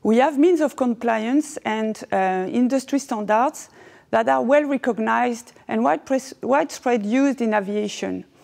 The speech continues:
We recognize them within our A M Cs, a-, acceptable means of compliance.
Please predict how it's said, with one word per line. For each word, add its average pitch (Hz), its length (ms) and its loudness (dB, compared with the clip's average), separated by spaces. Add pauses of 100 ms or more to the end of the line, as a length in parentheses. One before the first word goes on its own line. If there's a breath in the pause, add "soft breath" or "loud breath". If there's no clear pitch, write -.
(480 loud breath)
We 233 420 2
recognize 254 720 0
them 262 260 2
within 240 320 0
our 214 440 0
A 247 200 2
M 262 100 2
Cs, 247 540 -4 (100)
a-, 208 220 0
acceptable 226 540 0
means 233 300 0
of 214 140 -2
compliance. 208 760 -2